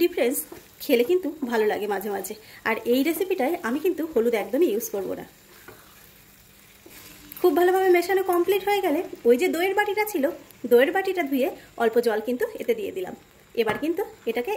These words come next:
একটুখানি ফুটতে দেব। বেশ তিন থেকে চার মিনিট ফোটার পরে আমি কিন্তু এবার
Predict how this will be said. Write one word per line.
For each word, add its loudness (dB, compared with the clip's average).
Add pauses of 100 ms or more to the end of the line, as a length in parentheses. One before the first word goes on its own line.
(140)
একটুখানি -6
ফুটতে -2
দেব। -6 (2000)
বেশ 2 (140)
তিন 2 (100)
থেকে 0 (100)
চার 4
মিনিট 2
ফোটার 0
পরে 2 (340)
আমি -2
কিন্তু -2
এবার -2